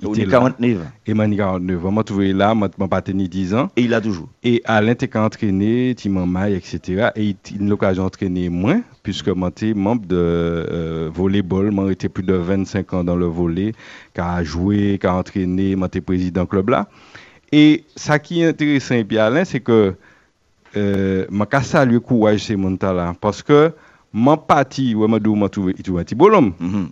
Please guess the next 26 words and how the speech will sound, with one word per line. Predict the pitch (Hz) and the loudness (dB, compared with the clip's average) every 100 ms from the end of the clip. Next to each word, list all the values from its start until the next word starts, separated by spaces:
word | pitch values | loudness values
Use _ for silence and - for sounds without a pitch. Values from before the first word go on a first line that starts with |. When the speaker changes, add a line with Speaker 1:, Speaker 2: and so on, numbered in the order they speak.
| 95 | -2
Speaker 1:
Moi, | 98 110 | 0 2
fait | 135 | 2
vingt-cinq | 117 127 120 139 123 120 | 2 2 0 0 -2 0
ans, | 101 90 | -2 -2
plus | - 110 | -4 -2
de | 110 | 0
vingt-cinq | 104 104 117 98 | 0 -2 -2 -2
ans, | 92 | -2
moi, | 90 | -2
sorti, | 110 95 92 | -4 -4 -4
moi, | 92 98 | -2 0
arrêté | 98 92 - 92 90 87 87 | -2 -4 -4 -4 -2 -4 -6
dans | 87 | -4
le | 87 87 | -2 -2
monde | 90 87 | -2 -2
du | 87 | -2
volley, | 87 90 113 107 | 0 0 0 0
il | |
doit | 90 | -2
tenir | 87 92 90 | -4 -2 -2
au | |
moins | 90 92 87 87 90 - - - _ | 0 0 -2 -2 -4 -8 -20 -20 _
côté | 98 101 95 | -4 -2 0
l'âge | 95 | -2
trente-cinq | - 120 113 165 165 | 0 -2 0 -2 -2
ans. | 180 | -6